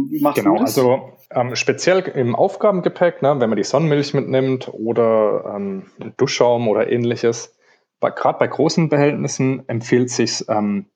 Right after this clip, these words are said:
Speaker 2: den Verschluss, die Öffnung herunterzuschrauben und dann eine Frischhaltefolie über die Öffnung legen und dann den Verschluss wieder aufschrauben. Somit,
Speaker 1: Mhm.
Speaker 2: ähm, hat man den, den Behälter eigentlich wieder im original verpackten Zustand. Man kennt's ja von der Zahnpasta.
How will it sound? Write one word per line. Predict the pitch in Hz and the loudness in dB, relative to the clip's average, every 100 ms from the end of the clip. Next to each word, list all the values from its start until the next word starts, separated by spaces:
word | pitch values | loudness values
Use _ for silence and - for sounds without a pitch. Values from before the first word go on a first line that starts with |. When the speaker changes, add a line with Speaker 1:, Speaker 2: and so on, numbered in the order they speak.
| _ | _
Speaker 2:
den | 107 104 | -4 -2
Verschluss, | - 104 - 208 - - - | -2 -2 0 0 -2 -10 -4
die | 113 | 0
Öffnung | 165 - 160 165 - _ _ | 0 0 0 0 -4 _ _
herunterzuschrauben | 104 98 180 214 214 208 - 165 175 202 208 _ - _ | -2 2 2 2 0 -2 0 2 4 0 -2 _ -20 _
und | 117 | 0
dann | 117 156 - | 2 0 -2
eine | 120 | -4
Frischhaltefolie | - 226 240 147 - 110 104 98 98 - | -2 0 2 0 -2 -2 0 0 -4 -6
über | 110 | -2
die | 110 | 0
Öffnung | 139 - 151 156 | -2 -2 -2 2
legen | 160 170 214 220 | 2 2 0 -2
und | - 110 | -2 0
dann | 127 | 2
den | 131 | 0
Verschluss | - 110 131 123 | -2 -2 -2 -2
wieder | 120 110 | 0 2
aufschrauben. | 120 - - 95 90 90 _ _ _ | 0 -2 -4 -4 -6 -14 _ _ _
Somit, | - 120 151 160 - _ | -2 2 2 -2 -14 _
Speaker 1:
Mhm. | 139 | -2
Speaker 2:
ähm, | 117 117 117 - | 0 0 -2 -4
hat | 131 131 | -4 0
man | 123 120 - _ _ _ _ _ _ _ _ _ | 0 0 -8 _ _ _ _ _ _ _ _ _
den, | 113 107 104 95 | 0 2 0 -2
den | 107 101 | -4 -2
Behälter | 95 117 - | 0 2 2
eigentlich | 117 120 - | 0 -2 -2
wieder | 117 113 - - | 2 2 0 -8
im | - 110 | -8 -8
original | - 104 104 123 | -6 -6 0 0
verpackten | - - 143 - 123 | 0 -6 -6 -8 -12
Zustand. | - 165 - 160 196 214 | -2 -2 0 -2 -2 -2
Man | 120 | 0
kennt's | 147 175 | 0 2
ja | |
von | 170 110 | 0 0
der | 104 | 0
Zahnpasta. | - 147 123 180 - 208 | 0 0 0 -2 0 0